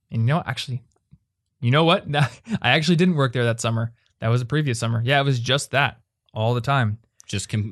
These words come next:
Speaker 2: full time.
Speaker 1: Yeah, full time. It was cool. Um,
Speaker 2: Yeah, well, summer's a great time to do stuff like that because you, you really don't have time to do a full-time personal project when you have classes going on.
Speaker 1: Yeah.
Speaker 2: You don't
Speaker 1: And I
Speaker 2: have
Speaker 1: mean,
Speaker 2: that same amount of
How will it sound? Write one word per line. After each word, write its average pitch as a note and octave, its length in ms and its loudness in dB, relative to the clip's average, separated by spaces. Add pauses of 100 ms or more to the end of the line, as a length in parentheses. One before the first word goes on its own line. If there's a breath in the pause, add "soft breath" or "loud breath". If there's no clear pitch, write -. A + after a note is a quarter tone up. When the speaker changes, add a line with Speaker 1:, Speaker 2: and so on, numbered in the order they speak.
Speaker 2:
full A#2+ 220 -2
time. F2 360 -4 (180)
Speaker 1:
Yeah, F#3 260 2 (100)
full E3 200 -4
time. F#3 260 -2 (340)
It - 60 -18
was D3 140 -4
cool. D#3 380 -4 (240)
Um, C3 460 0 (360)
Speaker 2:
Yeah, A#2+ 120 -6
well, G#2+ 120 0
summer's C#3+ 340 0
a A2+ 40 0
great G#2+ 220 -2
time A#2+ 220 0
to G2 60 -4
do C#3 140 -4
stuff E2+ 260 -6
like E2+ 180 -6
that F2+ 220 -6
because G#2+ 280 -4
you, G#2+ 180 -2
you G#2+ 140 0
really A#2+ 240 0
don't G#2 240 -2
have G2+ 180 -2
time F#2+ 440 0
to - 120 -6
do G2 160 0
a F#2+ 40 -2
full-time F#2 680 -4
personal C3+ 320 -4
project F2 580 -6 (520)
when G#2 220 0
you F#2 80 0
have F#2 120 -4
classes - 380 -4
going - 260 -10
on. A2 200 -8 (120)
Speaker 1:
Yeah. A#2 300 -2 (280)
Speaker 2:
You G#2+ 100 -2
don't G#2 100 2
Speaker 1:
And G2+ 80 4
I - 20 4
Speaker 2:
have B2+ 40 0
Speaker 1:
mean, A#2 80 -2
Speaker 2:
that A2 120 -2
same F#2 220 -2
amount F2 240 -2
of - 180 -12